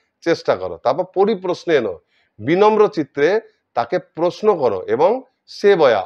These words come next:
অকৃত্রিমভাবে তাকে সেবা করো। এইভাবে সন্তুষ্ট করলে উপদেশন্তি তে জ্ঞানম, সেই তত্ত্বদ্রষ্টা, উম, আত্মজ্ঞানী সদ্গুরুদেব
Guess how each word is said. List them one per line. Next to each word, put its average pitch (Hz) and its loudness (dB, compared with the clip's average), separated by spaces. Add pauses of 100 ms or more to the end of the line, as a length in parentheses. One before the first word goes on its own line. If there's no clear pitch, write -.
অকৃত্রিমভাবে 156 -2 (360)
তাকে 139 -4
সেবা 180 2
করো। 98 -6
এইভাবে 156 -2
সন্তুষ্ট 160 -8
করলে 117 -2 (380)
উপদেশন্তি 135 -4
তে 135 -4
জ্ঞানম, 92 -12 (280)
সেই 233 0
তত্ত্বদ্রষ্টা, 135 -4 (300)
উম, 107 -14 (100)
আত্মজ্ঞানী 123 -4 (300)
সদ্গুরুদেব 139 -2